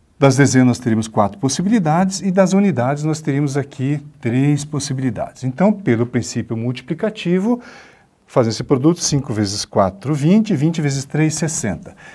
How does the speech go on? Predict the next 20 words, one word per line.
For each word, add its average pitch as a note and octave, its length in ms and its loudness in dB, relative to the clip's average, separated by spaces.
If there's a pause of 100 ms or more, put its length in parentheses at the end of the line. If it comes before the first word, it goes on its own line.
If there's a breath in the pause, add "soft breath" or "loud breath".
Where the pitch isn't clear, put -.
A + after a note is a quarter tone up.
(100)
Sessenta C#3+ 920 -2
seria, E3+ 720 -4 (640 loud breath)
é, C#3+ 640 -2 (500)
a, C#3 140 0 (340)
as C3 380 -2
quantidades D#3 640 2
possíveis D3+ 540 0
de D3+ 120 4
números C3+ 300 -2
que - 60 -18
nós C#3 120 -6
podemos C#3 340 -4
formar. B2+ 380 -4 (460 loud breath)
Então, C4+ 240 4
existe F#3+ 440 0
dentro D#3 640 0
do A#2 100 -2
princípio A#2 340 -2
multiplicativo A#2 580 -2
também, C#3+ 480 4